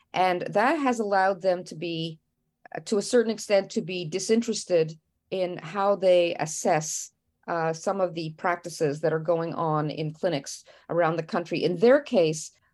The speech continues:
one of the problems was there was simply not enough oversight.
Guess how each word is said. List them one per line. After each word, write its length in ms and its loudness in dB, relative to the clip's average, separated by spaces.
one 120 0
of 60 0
the 80 -6
problems 420 -2
was 260 0
there 120 0
was 260 -4
simply 380 -6
not 220 2
enough 280 0
oversight. 580 -2